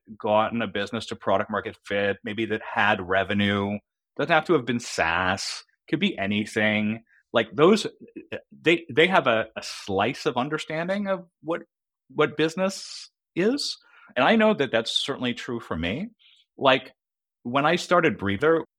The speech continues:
like, did I understand that I was really starting a low margin bu-, a lower margin business?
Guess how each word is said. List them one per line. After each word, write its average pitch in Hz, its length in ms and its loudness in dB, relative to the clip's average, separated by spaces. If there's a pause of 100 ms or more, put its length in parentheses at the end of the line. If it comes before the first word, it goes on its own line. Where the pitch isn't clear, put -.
(320)
like, 131 260 -2
did 165 120 4
I 190 120 6
understand 143 640 -2
that 143 80 2
I 120 80 2
was 120 180 -4
really 117 240 -2
starting 113 420 0
a 101 60 -2
low 98 200 -2
margin 107 420 -2
bu-, 90 200 -4 (100)
a 117 40 -4
lower 104 400 2
margin 117 380 0
business? 160 540 -2